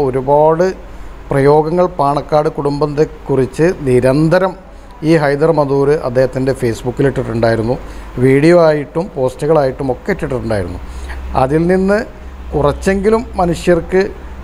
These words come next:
കേൾക്കാൻ കൊള്ളുന്ന രീതിയിലുള്ള ഒരാക്ഷേപം ഇവിടെ നമുക്കൊന്ന് വായിച്ചു നോക്കാം. ഒരു വലിയ, ആ, പോസ്റ്റിൻ്റെ അവസാന ഭാഗം. ആ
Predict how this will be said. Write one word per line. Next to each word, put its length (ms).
കേൾക്കാൻ 420
കൊള്ളുന്ന 320
രീതിയിലുള്ള 600
ഒരാക്ഷേപം 680
ഇവിടെ 220
നമുക്കൊന്ന് 460
വായിച്ചു 300
നോക്കാം. 280
ഒരു 160
വലിയ, 400
ആ, 20
പോസ്റ്റിൻ്റെ 520
അവസാന 340
ഭാഗം. 240
ആ 20